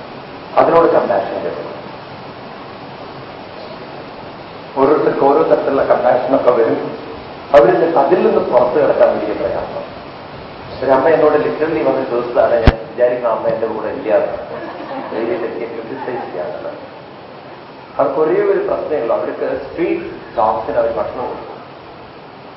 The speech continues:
അത് അവരുടെ ഹോബിയാണ്. എവിടെയെങ്കിലുമൊക്കെ സ്ട്രീറ്റ് ഡോഗ്സ് കണ്ടു കഴിഞ്ഞാൽ അവർക്ക് മനുഷ്യരെക്കാളും കൂടുതൽ അതിനോടൊരു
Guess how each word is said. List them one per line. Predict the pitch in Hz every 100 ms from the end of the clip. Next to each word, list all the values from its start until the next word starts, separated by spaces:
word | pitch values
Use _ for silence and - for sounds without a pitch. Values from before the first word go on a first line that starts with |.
| - - - - - - - -
അത് | 156
അവരുടെ | 170 - 165
ഹോബിയാണ്. | 135 135 135 - - - - - - - - - - - - - - - - - - -
എവിടെയെങ്കിലുമൊക്കെ | 127 156 165 165 160 151
സ്ട്രീറ്റ് | - 151 156
ഡോഗ്സ് | 160 156 151
കണ്ടു | 139 135
കഴിഞ്ഞാൽ | 123 - 113
അവർക്ക് | 117 - 120 - - - - -
മനുഷ്യരെക്കാളും | 123 139 151 160 160 156 156 160 175 -
കൂടുതൽ | 135 131 143 -
അതിനോടൊരു | 117 120 123 143 160